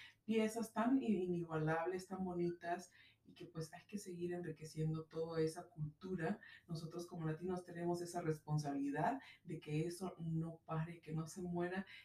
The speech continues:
y consumir lo que está hecho a mano, consumir lo que está hecho con manos artesanas. Así que los invito a que conozcan esa página, pronto estaré compartiendo con ustedes,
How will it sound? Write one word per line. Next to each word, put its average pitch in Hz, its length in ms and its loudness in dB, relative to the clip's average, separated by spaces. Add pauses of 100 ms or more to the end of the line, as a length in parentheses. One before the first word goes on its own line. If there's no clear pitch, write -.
(140)
y 156 100 -12
consumir 151 800 -2
lo 156 160 -6
que 151 100 -10
está 160 280 -10
hecho 156 220 -8
a 151 60 -4
mano, 160 300 -2
consumir 185 460 -6
lo 233 200 -2
que - 80 -8
está 185 260 -10
hecho 175 280 -10
con 160 200 -10
manos 165 380 -4
artesanas. - 760 -10 (280)
Así 180 200 -8
que 180 140 -4
los 170 180 -2
invito 165 340 -2
a 175 80 0
que 156 220 -4 (260)
conozcan 202 500 4
esa 175 220 0
página, 196 440 4
pronto 175 320 2
estaré 165 300 -4
compartiendo 156 520 0
con 156 180 0
ustedes, 202 580 0